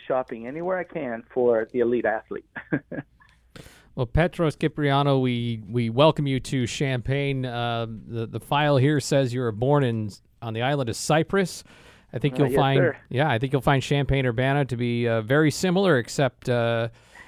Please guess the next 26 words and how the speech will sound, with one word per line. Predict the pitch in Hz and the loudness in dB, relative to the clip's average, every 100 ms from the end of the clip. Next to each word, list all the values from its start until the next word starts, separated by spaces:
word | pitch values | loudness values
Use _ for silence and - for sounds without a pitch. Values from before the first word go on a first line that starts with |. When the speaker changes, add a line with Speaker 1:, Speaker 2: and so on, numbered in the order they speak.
| - | -4
Speaker 2:
a | - | 0
lot | 139 151 151 | 4 4 4
more, | 139 143 | 2 2
f-, | - - - | 2 -6 -8
a | 131 | 0
lot | 143 135 | 0 0
flatter, | - 196 208 220 180 | 4 6 8 6 6
and | 120 120 120 123 | 4 0 -6 -4
not | 131 120 | 0 0
a | |
lot | 120 117 | 2 2
of | 110 | 4
water, | 156 208 208 196 - - - | 6 8 6 4 0 -10 -12
Speaker 1:
<laughs> | - - | -10 -8
Speaker 2:
and | - 113 110 113 110 | -4 -2 -2 -4 -2
not | 127 120 | 0 0
as | 139 | 2
tropical, | 220 208 202 202 196 190 180 - | 6 6 6 4 6 6 2 -2
and, | 123 120 117 117 | -4 -4 -4 -2
uh, | 117 110 110 - - _ - 202 | -2 -2 -4 -8 -18 _ -4 -2
other | 208 | 0
than | 170 | 4
that, | 175 131 - | 4 4 0
ideal. | 135 139 143 127 95 - _ _ - 120 _ | -4 -2 0 -2 -4 -12 _ _ -18 -18 _
So | - 120 - - | -8 -6 -6 -6
Speaker 1:
Yes, | 135 131 127 | 2 2 2